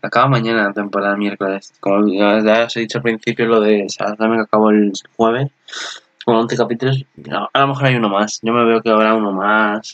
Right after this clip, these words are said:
Una historia alternativa o algo. Tiene que haber. No creo que acabe. No sé, un final un poco raro.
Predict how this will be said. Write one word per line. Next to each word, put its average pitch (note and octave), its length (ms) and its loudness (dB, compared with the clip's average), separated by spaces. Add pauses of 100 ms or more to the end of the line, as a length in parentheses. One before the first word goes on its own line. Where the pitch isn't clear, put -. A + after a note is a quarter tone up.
Una A2+ 180 0
historia G#2+ 240 -4
alternativa G2 720 -2
o F#2+ 100 -4
algo. F#2 200 -4
Tiene G2 200 -10
que F#2+ 60 -8
haber. F#2 220 -4
No G2+ 120 -8
creo G2 160 -4
que - 140 -16
acabe. F2+ 240 -6 (2000)
No G#2+ 160 -4
sé, A#2 180 -2
un A#2+ 100 -4
final A2+ 340 -2
un A2 100 -12
poco - 440 -2
raro. G2+ 480 -6